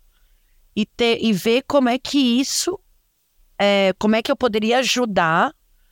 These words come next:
de acordo com a estratégia montada, com o planejamento montado, como que a gente pode ajudar agregando valor. E não tentando falar, "Vocês estão todos errados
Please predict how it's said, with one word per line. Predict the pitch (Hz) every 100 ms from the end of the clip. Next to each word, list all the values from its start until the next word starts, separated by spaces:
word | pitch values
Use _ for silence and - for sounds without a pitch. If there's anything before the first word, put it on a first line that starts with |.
| _ _ _ _ _
de | -
acordo | 214 - 208 247 277
com | - 233
a | 226
estratégia | 226 - 233 - 226 196 269 254 269
montada, | 226 202 185 165 165 185
com | 196
o | 202
planejamento | 208 208 214 214 202 185 196 254 330 269
montado, | 208 170 165 165 147 151 185 262 - _ _ _ _ _ _
como | - 190 220 277
que | 294
a | 285
gente | 262 247
pode | - 220 202 214
ajudar | 247 202 240 208 180 202 - _
agregando | 196 196 196 - 185 214 262
valor. | 262 320 240 143 - _ _ _ _ _ _ _ _ _
E | -
não | 196 196 196 233 294 - _
tentando | - 233 233 226 202 220
falar, | 240 254 233 208 214
"Vocês | 220 - 208
estão | - 208
todos | - 180 180 165
errados | 208 190 175 185 208 359 - - -